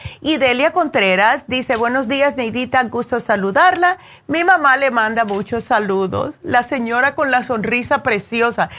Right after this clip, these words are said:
Tiene una sonrisa tan linda la mamá de ella.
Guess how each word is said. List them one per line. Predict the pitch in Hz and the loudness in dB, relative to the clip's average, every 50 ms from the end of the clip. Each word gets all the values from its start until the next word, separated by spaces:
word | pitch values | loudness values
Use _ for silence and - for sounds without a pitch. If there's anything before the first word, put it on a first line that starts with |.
| - - - | -20 -12 -4
Tiene | - 269 311 | 0 0 2
una | 349 370 339 339 | 4 2 2 2
sonrisa | - 302 254 233 302 339 339 - 302 262 - | 2 0 0 2 0 0 0 2 0 0 2
tan | 233 233 240 240 220 | 2 0 0 -2 -4
linda | 214 226 233 240 269 240 | -4 -2 -2 0 0 2
la | 214 208 | 2 2
mamá | 208 214 214 220 208 202 | 0 0 0 0 0 0
de | 196 185 | 0 -2
ella. | 190 196 220 269 339 | -2 0 0 -2 -2